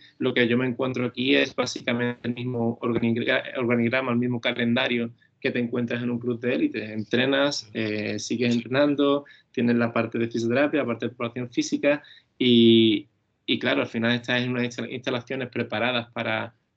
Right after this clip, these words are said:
para el deporte de élite y no te das cuenta realmente que hay un shock tan grande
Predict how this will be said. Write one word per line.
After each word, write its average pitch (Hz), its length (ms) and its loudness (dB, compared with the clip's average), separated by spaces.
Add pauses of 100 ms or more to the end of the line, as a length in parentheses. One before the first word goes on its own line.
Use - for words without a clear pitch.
(100)
para 113 160 0
el 110 80 -2
deporte 117 400 -4
de 120 160 0
élite 139 360 -2 (340)
y 127 100 -2
no 113 100 4
te 123 100 0
das 117 140 -2
cuenta 117 340 -2
realmente 117 600 0
que 110 100 -4
hay 117 80 2
un 117 120 2
shock 117 280 -6
tan 110 160 -6
grande 110 540 -2